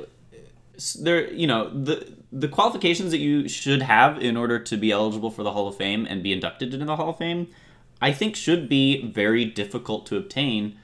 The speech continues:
And I think that your, you know, your, your record throughout your history playing Magic should be clean. And I guess that's, like, a, a perspective that a lot of people have because, you know, 'cause the Hall of Fame discussions is when a lot of things come up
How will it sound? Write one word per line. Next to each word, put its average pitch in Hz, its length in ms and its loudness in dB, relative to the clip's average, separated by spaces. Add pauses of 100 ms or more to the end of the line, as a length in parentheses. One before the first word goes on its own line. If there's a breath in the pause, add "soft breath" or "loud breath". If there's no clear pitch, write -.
(140 loud breath)
And 107 120 0
I 107 60 0
think 131 200 -4
that 135 180 0
your, 113 760 2
you 117 140 0
know, 92 200 0
your, 107 380 0
your 107 160 2
record 165 600 -2
throughout 117 560 4
your 107 340 2
history 110 340 -2
playing 101 260 -6
Magic 95 340 -2
should 95 240 -10
be 95 280 -4
clean. 101 540 -8 (520 soft breath)
And - 120 2
I 160 60 6
guess - 180 0
that's, 180 280 2
like, 135 280 2
a, 117 280 0 (120)
a 107 80 -4
perspective 135 600 -4
that 117 100 0
a 107 40 4
lot 104 160 4
of 104 60 -6
people 98 180 -6
have 95 300 -4
because, 92 520 -6 (120)
you 104 120 -8
know, 85 200 -4 (380 soft breath)
'cause 131 120 -2
the 147 80 2
Hall 156 140 10
of 147 60 -2
Fame 131 400 2
discussions 110 460 0
is 101 140 -4
when 104 140 -4
a 98 40 -4
lot 95 200 -2
of 90 120 -6
things 95 380 -6
come 95 200 -8
up - 200 -8